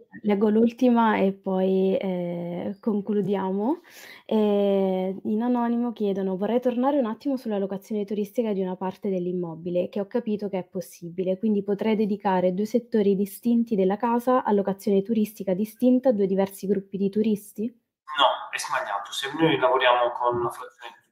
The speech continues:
Speaker 2: di, una frazione di immobile e una frazione di immobile, non più frazioni di immobile, perché più frazioni di immobile destinate ai turisti non è altro che l'affittacamere.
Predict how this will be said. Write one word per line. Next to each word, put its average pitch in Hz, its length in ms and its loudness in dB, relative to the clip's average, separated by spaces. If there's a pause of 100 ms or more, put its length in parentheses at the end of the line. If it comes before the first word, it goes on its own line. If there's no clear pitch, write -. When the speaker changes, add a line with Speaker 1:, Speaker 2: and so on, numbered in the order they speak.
(100)
Speaker 2:
di, 113 260 -8 (320)
una 120 220 -2
frazione 123 400 -6
di 117 80 -4
immobile 143 480 -2
e 139 120 6
una 165 220 4
frazione - 440 -8
di 113 80 -16
immobile, 110 500 -16 (260)
non 127 520 -4
più 147 180 -6
frazioni 151 520 -8
di 110 100 -10
immobile, 104 460 -14
perché 123 300 -10
più 202 120 -4
frazioni 143 420 -6
di 117 100 -8
immobile 117 460 -6
destinate 127 400 -12
ai - 60 -16
turisti - 360 -12
non 123 160 -8
è - 20 -6
altro 113 240 -8
che 117 100 -20
l'affittacamere. 107 800 -14